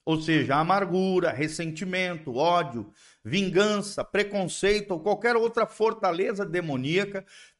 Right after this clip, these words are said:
que de alguma maneira esteja atrapalhando os relacionamentos interpessoais.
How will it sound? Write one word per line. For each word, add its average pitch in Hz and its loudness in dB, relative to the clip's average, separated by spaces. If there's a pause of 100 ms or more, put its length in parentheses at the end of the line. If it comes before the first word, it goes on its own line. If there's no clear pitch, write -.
que 196 -6
de 180 2
alguma 226 8
maneira 233 2
esteja 226 0
atrapalhando 226 2
os 165 -4
relacionamentos 165 -2 (220)
interpessoais. 156 -4